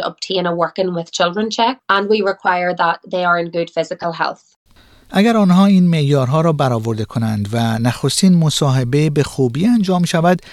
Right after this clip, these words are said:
Speaker 2: سپس یک فرایند ارزیابی را طی می‌کنند که در آن آژانس مربوطه تعیین می‌کند که آیا آنها برای تبدیل شدن به والدین رضاعی مناسب هستند و آیا این افراد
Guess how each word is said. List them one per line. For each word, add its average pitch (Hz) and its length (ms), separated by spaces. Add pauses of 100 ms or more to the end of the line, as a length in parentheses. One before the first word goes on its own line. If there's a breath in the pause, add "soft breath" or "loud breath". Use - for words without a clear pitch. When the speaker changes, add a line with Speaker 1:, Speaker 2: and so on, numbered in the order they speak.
(140 loud breath)
Speaker 2:
سپس 202 500
یک 185 160
فرایند 131 800
ارزیابی 107 640
را 117 140
طی 139 280
می‌کنند 147 600 (200 loud breath)
که 180 120
در 160 180
آن 180 320
آژانس 147 500
مربوطه 185 540 (240 loud breath)
تعیین 165 280
می‌کند 135 560
که 147 120
آیا 117 300
آنها 120 420 (240 loud breath)
برای 202 260
تبدیل 151 400
شدن 151 360
به 170 100
والدین 113 720
رضاعی 107 440
مناسب 110 580
هستند 147 580 (280 loud breath)
و 180 40
آیا 190 300
این 185 280
افراد 160 400